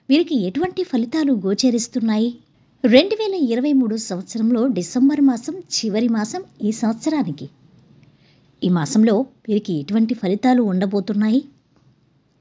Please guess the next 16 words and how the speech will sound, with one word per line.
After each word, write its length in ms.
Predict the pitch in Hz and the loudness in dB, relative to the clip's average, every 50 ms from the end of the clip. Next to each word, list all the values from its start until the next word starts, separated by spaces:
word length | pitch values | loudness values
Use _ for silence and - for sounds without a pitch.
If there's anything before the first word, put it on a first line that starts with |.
| _ _ _ _ _ _ _ _ _ _ _ _ _ _ _ - | _ _ _ _ _ _ _ _ _ _ _ _ _ _ _ 2
అదేవిధంగా 640 | 233 269 262 403 403 392 349 269 302 285 294 311 302 349 - - - _ _ _ _ - | 2 2 2 2 0 0 0 0 0 0 0 0 -2 -4 -6 -10 -20 _ _ _ _ -2
వీరు 180 | 294 330 359 349 254 - - _ _ - | 0 2 2 2 0 -2 -8 _ _ -6
ఈ 140 | 180 196 247 320 | -2 0 0 2
మాసంలో 500 | 370 392 403 403 - 440 440 427 427 440 | 2 0 -2 -2 -4 -6 -4 -2 -2 -2
శుభకార్యాలు 720 | 415 - 320 277 339 349 - 349 339 330 311 302 285 277 254 262 - | -2 -2 -2 -2 -4 -4 -2 -2 -2 0 0 0 0 0 -2 -2 -2
చేసుకోవటానికి, 760 | 226 220 220 - - 220 214 202 220 208 208 214 214 - 339 | -2 -2 -2 -2 -4 -4 -2 -2 -2 0 0 0 0 2 2
మంచి 320 | 330 262 196 233 240 - 339 | 4 4 2 2 0 -2 -2
పనులు 340 | 330 - 302 277 269 262 262 226 - | 0 2 4 4 4 4 2 0 0
ప్రారంభించటానికి 960 | 185 180 190 - - 269 254 233 226 - - - 226 214 208 185 - 202 156 160 - _ _ _ _ _ _ _ _ _ _ _ _ _ _ _ - | -2 -2 -2 0 0 0 0 0 -2 -6 -6 -4 -4 -2 -2 -4 -4 -6 -6 -8 -10 _ _ _ _ _ _ _ _ _ _ _ _ _ _ _ -6
అనుకూలించే 680 | - 180 202 214 - 254 247 233 233 220 220 - 240 175 - - _ _ - | -4 -2 0 2 4 4 4 4 4 2 0 0 -2 -2 -4 -8 _ _ -8
తారీఖులు 500 | 208 185 196 226 285 320 330 320 277 247 220 175 170 170 | -6 -4 -2 -2 -2 -2 0 0 0 0 0 -2 -2 -4
ఏవి? 180 | 175 170 214 247 - _ _ _ _ _ _ _ _ _ _ _ _ - | -2 -2 -4 -4 -6 _ _ _ _ _ _ _ _ _ _ _ _ -6
అదేవిధంగా 580 | 214 180 208 196 165 160 180 175 190 240 233 269 - - - _ _ _ - | -4 -2 0 0 0 -2 -2 -2 0 0 0 -2 -4 -8 -16 _ _ _ 0
ప్రతికూలించే, 760 | - 294 294 294 466 453 - 415 359 285 208 180 - - 156 135 - _ - - | 2 2 2 2 0 0 0 -2 -2 -2 -4 -4 -4 -6 -8 -8 -10 _ -4 -4
అంటే 240 | 175 180 208 311 320 - - _ _ _ - | -2 -2 0 -2 -4 -6 -8 _ _ _ -2
వీరికి 320 | 220 233 226 226 233 214 | 0 2 2 2 2 0